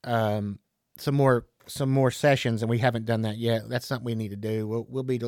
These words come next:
we will be issuing those. They're all recorded. All of them are recorded except one, which you said you're gonna re-record.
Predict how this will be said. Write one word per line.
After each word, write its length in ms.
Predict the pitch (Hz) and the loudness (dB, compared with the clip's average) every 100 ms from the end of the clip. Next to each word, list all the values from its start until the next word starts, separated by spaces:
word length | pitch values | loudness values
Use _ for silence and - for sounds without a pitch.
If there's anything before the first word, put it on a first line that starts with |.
| 117 | -6
we 140 | 139 147 | -4 0
will 200 | 151 135 | 2 2
be 280 | 127 113 - _ _ | 2 0 -6 _ _
issuing 360 | 135 127 131 120 | 0 2 0 2
those. 180 | 110 107 | 2 6
They're 200 | 208 165 | 8 10
all 200 | 180 220 | 10 8
recorded. 520 | 240 - 151 143 139 - _ _ _ _ _ | 6 6 6 6 4 -4 _ _ _ _ _
All 220 | - 147 202 | 4 8 8
of 60 | |
them 60 | 190 | 6
are 60 | 170 | 4
recorded 540 | 156 170 160 151 151 - | 4 4 2 2 -4 -12
except 340 | - - 160 160 | -8 0 0 2
one, 360 | 175 156 143 | 2 4 4
which 160 | 123 - | 0 -2
you 80 | 135 | -4
said 240 | - 131 | 0 2
you're 120 | 127 131 | 2 2
gonna 200 | 120 117 | 0 2
re-record. 720 | 127 127 117 - 101 98 | 2 2 0 -2 -2 -2